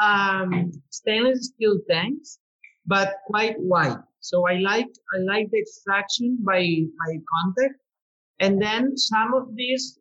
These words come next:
small batches, like the single vineyards, we use the open barrels. So we remove, we remove the lid on the barrel, and then we do, we, we do the fermentation in,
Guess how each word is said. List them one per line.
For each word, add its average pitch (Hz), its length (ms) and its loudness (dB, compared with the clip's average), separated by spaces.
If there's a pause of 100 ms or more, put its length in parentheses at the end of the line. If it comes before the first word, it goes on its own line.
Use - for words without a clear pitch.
(120)
small 214 500 2
batches, 214 580 0 (140)
like 180 180 -2
the 175 100 -6
single 190 520 -2
vineyards, 214 480 -2 (400)
we 208 140 4
use 247 280 2
the 240 220 -2 (140)
open 233 400 2
barrels. 131 520 0 (540)
So 208 200 0
we 208 240 2
remove, 233 520 0 (400)
we 208 120 4
remove 220 500 2
the 226 100 2
lid 269 320 4 (580)
on 196 160 2
the 185 120 2
barrel, 185 420 0 (500)
and 196 200 2
then 226 440 0
we 208 120 -6
do, 220 280 -2
we, 208 140 -4 (140)
we 180 400 0 (180)
do 220 180 2
the 247 160 0
fermentation 202 680 -4
in, 170 280 -2